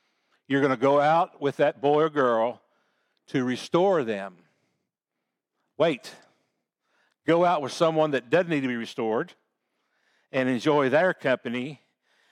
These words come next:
and, and work with the other people outside of that connection, because there's a chance you're gonna be fall with them. Okay?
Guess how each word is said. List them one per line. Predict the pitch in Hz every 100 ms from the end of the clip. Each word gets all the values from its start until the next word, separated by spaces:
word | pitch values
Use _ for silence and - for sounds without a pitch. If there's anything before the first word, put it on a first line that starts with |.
| _ -
and, | 131 131
and | - 139 131 123 120 _ _ _ _ _ _ _ _ _ _
work | 135 175 180 185 -
with | 165 147
the | 147
other | 143 120
people | 202 208 151 147
outside | 156 151 - 160 147 151 143 143
of | 139 127
that | 135 127 139 -
connection, | 151 143 208 - - 104
because | 113 - 123 120 101 - _ _ _ _ -
there's | 123
a | 113
chance | - 143 123 -
you're | 147
gonna | 143 117
be | 101 107 95 - - _ - - - - - - - _ _ _ _ _ _ _ _ _ _ _ -
fall | 123 113 98 - _
with | - -
them. | 92 85 _ _ _ _ _ _ _ _ _ _ _ _ _ _ _
Okay? | 131 180